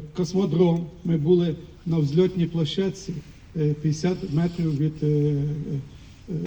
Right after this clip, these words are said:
ракети, е, ш-, шатла. І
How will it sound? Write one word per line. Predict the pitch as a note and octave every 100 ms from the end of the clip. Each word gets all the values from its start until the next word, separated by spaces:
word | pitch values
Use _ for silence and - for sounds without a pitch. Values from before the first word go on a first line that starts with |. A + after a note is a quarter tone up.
| - - G4+ - -
ракети, | E3 - F#3 F3+ F3+ - - - - -
е, | E3+ D#3+
ш-, | - - D3 -
шатла. | - D#3+ D#3 - D3+ - - - - - - - - -
І | G3+ G3